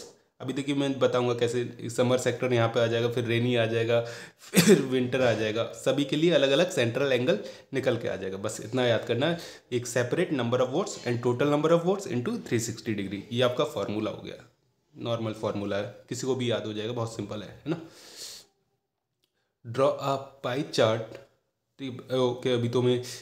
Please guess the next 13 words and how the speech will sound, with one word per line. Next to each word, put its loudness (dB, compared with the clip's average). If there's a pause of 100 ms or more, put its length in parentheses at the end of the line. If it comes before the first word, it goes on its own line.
(260)
केवल 2
formula 2
लिखा -2
है, -10
ठीक -6
है? -4 (300)
अब -2
हमें -2
इसे -8
solve 0
भी -2
करना -4
है। -12